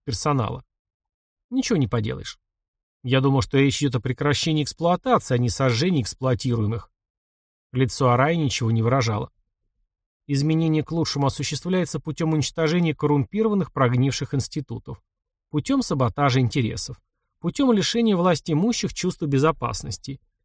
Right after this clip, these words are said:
Эта борьба происходит на уровне структуры, а не людей. Мир можно менять лишь целостно. Идея рухнет, если думать о судьбе отдельных людей». «Стоп.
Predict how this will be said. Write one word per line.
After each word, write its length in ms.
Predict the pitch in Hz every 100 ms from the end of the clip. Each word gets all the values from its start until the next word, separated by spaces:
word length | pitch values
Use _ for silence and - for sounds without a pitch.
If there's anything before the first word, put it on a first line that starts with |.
| _ -
Эта 180 | 170 202
борьба 280 | 226 233
происходит 540 | - 226 - 233 214 214
на 100 | 214
уровне 260 | 220 214
структуры, 520 | 185 - 220 - 254 135
а 40 |
не 100 | 113
людей. 400 | 139 123 - - _ _ _ _
Мир 240 | 135 135 139
можно 260 | 143 131
менять 320 | 143 147 147 165
лишь 160 | 147
целостно. 580 | - 254 165 - 123 123 _ _ _ -
Идея 340 | 190 254 240
рухнет, 380 | 285 - 143 123
если 260 | 143 -
думать 360 | 135 170 190 156
о 60 | 143
судьбе 440 | 135 120 123 147
отдельных 500 | 147 120 113 113 127
людей». 360 | 208 190 110 - _ _ _ _ _ _ _ _ -
«Стоп. 600 | - - 127 120 123 160